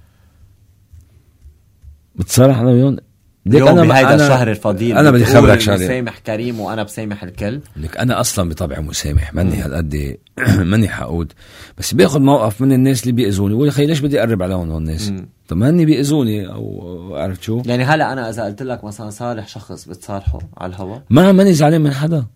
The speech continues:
Speaker 1: أنا على فكرة، أنا ولا مرة أنا اتخانقت مع حدا، صدقًا.
Speaker 2: بس،
Speaker 1: ولا مرة
Speaker 2: بس أنت
Speaker 1: أنا
Speaker 2: في،
Speaker 1: زعلت
Speaker 2: في
Speaker 1: حدا.
Speaker 2: عندك خلاف اليوم.
Speaker 1: خلاف مع
Speaker 2: مم.
Speaker 1: مين؟
Speaker 2: أنت وسام حنة.
Speaker 1: لا يا زلمة، وسام غلط غلطة معي من زمان، هو مش أنا غلطت
Speaker 2: مم.
Speaker 1: معه.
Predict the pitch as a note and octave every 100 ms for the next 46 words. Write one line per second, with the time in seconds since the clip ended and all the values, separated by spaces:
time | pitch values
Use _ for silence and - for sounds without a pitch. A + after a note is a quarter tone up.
0 | _ A2 B2+ A2 A2 D#3 C#3 A#2+ C3 A2+
1 | D#3 D3 C#3 C3 B2 D3 B2 G#2+ G2 D#2+
2 | E2 E2 D2 D#2+ D2 - _ _ _ _
3 | _ _ - B2 - - C2 - _ _
4 | _ - F#2 F#2 B2 C#3+ C#3 C3+ A2+ B2
5 | D3+ C3 F#2+ F#2 F#2+ - F#2 G#2+ G2 F2
6 | - - G2+ F#2 - G2 F2+ F2+ _ _
7 | _ _ _ _ _ - - F2 B2 B2
8 | F#2+ A2+ C#3 A#2+ - - B2+ C#3+ B2+ B2
9 | B2+ - A2 G2+ G2+ - - _ G2+ A#2
10 | F2 C2 C#2 D#2 F#2+ - D3+ D3+ C3+ C#3
11 | C#3+ F#2+ A#2+ A2 A#2 A2+ G#2 G#2+ A2 A#2+
12 | G#2+ F#2+ F2+ C3 A2 D2+ F2+ G#2+ G#2 D2+
13 | D2+ A#2 D#2 D2